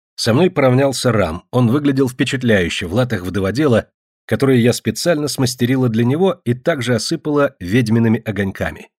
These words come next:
Правда, ворон на его плечах, как у Костоправа, не было. Тут от меня ничего не зависело. Но вряд ли тенеземцы обратили бы внимание на эту деталь. Войско ножа перешло через гребень.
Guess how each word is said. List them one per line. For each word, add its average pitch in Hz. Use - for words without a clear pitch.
Правда, 139
ворон 151
на 120
его 113
плечах, 113
как -
у -
Костоправа, 120
не 117
было. -
Тут 131
от 117
меня 110
ничего 107
не 98
зависело. 90
Но 175
вряд 185
ли 175
тенеземцы 139
обратили 117
бы 117
внимание 110
на 101
эту 87
деталь. 87
Войско 143
ножа 127
перешло 113
через 104
гребень. 85